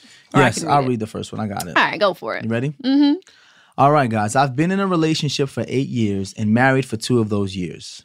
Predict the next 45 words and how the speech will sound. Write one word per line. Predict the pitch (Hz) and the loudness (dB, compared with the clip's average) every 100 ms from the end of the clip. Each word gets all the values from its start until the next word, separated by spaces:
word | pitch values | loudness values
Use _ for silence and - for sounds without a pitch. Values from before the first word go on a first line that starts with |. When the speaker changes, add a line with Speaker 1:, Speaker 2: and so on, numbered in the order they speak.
| _ | _
Speaker 2:
My | 110 | 2
significant | 113 113 123 156 165 - | 2 0 0 0 -2 -2
other | 139 139 | 0 0
and | 127 123 | 0 0
I | 117 | 0
have | 110 95 117 | -2 -4 -4
recently | 147 156 147 135 | -4 -4 -4 -2
moved | 120 135 120 | -2 -2 -2
in | 113 | -6
together, | 104 101 95 95 - | -6 -6 -4 -6 -2
and | 110 | -2
it | 120 | 0
has | 123 117 | -2 -4
been | 110 107 | -2 -2
amazing | 101 98 101 87 69 _ _ _ _ _ | -2 0 -2 -4 -12 _ _ _ _ _
for | - | -2
the | 113 | 0
most | 95 82 - | 0 -4 -10
part. | - - _ _ - - - | -14 -14 _ _ -20 -20 2
I | 131 | 2
say | - | 6
most | 139 151 202 151 | 4 6 4 4
due | 165 165 | 2 2
to | 139 | 0
the | 120 | -2
level | 123 127 120 | 0 0 -2
of | 113 | -4
comfortability | - 117 110 107 135 139 123 | -4 -6 -4 0 2 2 0
he | 117 | -2
has | 110 104 98 | -2 -2 -4
with | 90 | -8
me. | 76 - _ _ - _ - | -12 -14 _ _ -20 _ -2
To | 123 | 4
get | 170 220 | 4 4
to | 123 | 0
the | 131 | 0
dirty | 110 143 139 | 4 4 4
de-, | 117 123 | 2 -2
<laughs> | 131 117 - | -4 -8 0
to | 139 | 4
get | 151 - 185 | 4 4 2
into | 202 170 | 2 0
the | |
dirty | 135 135 127 | 2 2 2
details, | 117 127 120 110 104 | 0 -4 -2 -4 -4